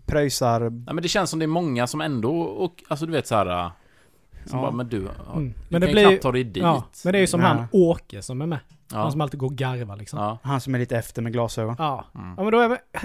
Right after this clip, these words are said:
Speaker 3: jag menar, varje gång han går in där då, "Ja, nu ska Åke in och shoppa." <laughs> Och så går han ju där. Så det är, varenda gång så är det ju fiskespö och drag
Speaker 2: <laughs> Ja.
Speaker 1: Ja.
Speaker 3: och någon annan jävla skit som absolut inte behövs. Så blir man så här, "Men varför behöver man ett nytt fiskedrag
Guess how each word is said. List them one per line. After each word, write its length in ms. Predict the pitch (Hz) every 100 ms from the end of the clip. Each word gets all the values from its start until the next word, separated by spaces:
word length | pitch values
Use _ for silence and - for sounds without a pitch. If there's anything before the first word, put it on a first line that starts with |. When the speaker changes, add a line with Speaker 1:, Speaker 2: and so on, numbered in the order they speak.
| 247
Speaker 3:
jag 80 | 269
menar, 140 | 233 233
varje 180 | 254
gång 180 | 233 214
han 140 | 208 185
går 100 | 190
in 120 | 131
där 120 | 165
då, 200 | 160 131 - _ -
"Ja, 140 | 151
nu 100 | 180
ska 140 | 190 220
Åke 200 | 208 190
in 120 | 185
och 460 | 180 175 175 175
shoppa." 240 | 170 196 -
<laughs> 80 | 285 - - - - 381 - - 370 - - - -
Och 140 | 208 220
så 60 |
går 140 | 254 208
han 80 |
ju 60 | 170
där. 140 | 196
Så 220 | 160 220 240 -
det 80 | 269
är, 220 | 302 285
varenda 320 | 285 285 285 262
gång 160 | 247
så 100 | 233
är 40 | 247
det 40 |
ju 60 | 208
fiskespö 800 | 285 285 - 233 - 240 240 254 - - - -
och 120 | 262
drag 540 | 277 240 131 127 156 156
Speaker 2:
<laughs> 0 |
Ja. 240 | 117 101 113
Speaker 1:
Ja. 260 | 127 127 123
Speaker 3:
och 100 | 196
någon 120 | 202
annan 280 | 202 202 143
jävla 300 | 160 196 180
skit 440 | - 214 170 131
som 260 | - 147 151
absolut 480 | - 185 - 190 156
inte 100 | 170
behövs. 180 | 131 165
Så 80 | 196
blir 100 | 208
man 80 | 190
så 40 |
här, 80 | 170
"Men 140 | 180 196
varför 460 | 180 190 180 - 175
behöver 260 | 170 185 170
man 140 | 151
ett 160 | 156 -
nytt 220 | 175 -
fiskedrag 640 | - 165 - 113 117 113